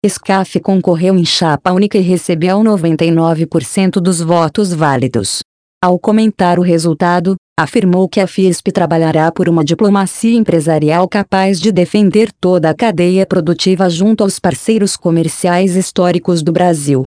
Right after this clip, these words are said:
além de buscar novos mercados para fortalecer a indústria nacional. O empresário sucederá Josué Gomes da Silva, cujo mandato se encerra no dia trinta e um de dezembro de dois mil e vinte e cinco.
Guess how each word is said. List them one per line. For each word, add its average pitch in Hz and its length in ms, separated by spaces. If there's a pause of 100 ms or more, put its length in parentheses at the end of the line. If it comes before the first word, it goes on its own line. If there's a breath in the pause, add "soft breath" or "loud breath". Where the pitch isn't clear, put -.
(140)
além 180 380
de 165 160
buscar 170 540
novos 170 400
mercados 175 580
para 185 240
fortalecer 196 720
a 175 60
indústria 180 560
nacional. 165 640 (420)
O 196 80
empresário 175 680
sucederá 165 560
Josué 190 420
Gomes 196 460
da 202 160
Silva, 190 560 (240)
cujo 180 280
mandato 160 520
se 208 160
encerra 185 560
no 180 120
dia 185 240
trinta 175 280
e 185 180
um 202 140
de 180 100
dezembro 185 640
de 208 120
dois 185 280
mil 202 180
e - 20
vinte 208 300
e 214 60
cinco. 127 520